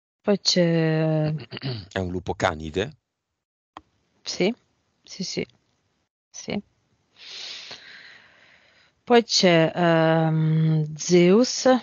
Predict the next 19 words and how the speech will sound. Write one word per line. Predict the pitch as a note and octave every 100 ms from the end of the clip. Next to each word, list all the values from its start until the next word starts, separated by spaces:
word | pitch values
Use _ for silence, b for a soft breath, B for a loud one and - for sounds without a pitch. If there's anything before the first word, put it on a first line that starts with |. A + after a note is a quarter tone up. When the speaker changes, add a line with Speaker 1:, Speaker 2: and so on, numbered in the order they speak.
| B B B B B B B B B B B _ -
Speaker 1:
che | D#3
però | G3 C4 A3+
mi | F3
appare | F3+ _ F3+ D3 C#3 D#3+ F#3 G#3
come | - G#3+ G3+
se | - F#3
fosse | - F3+ D#3+ - D#3+
dietro | F3 F#3 -
a | G3+
un | E3
muro | E3 E3+ E3+ F#3+
con | -
una | E3 D#3+ D#3+
porta | E3 E3 -
aperta | F3 E3 F3 - G3+ -
e | D#3+
sbircia | D3+ D#3+ E3+ E3 - D#3+
dalla | D#3 D#3 D3+
porta. | - B2 A#2 - - C3+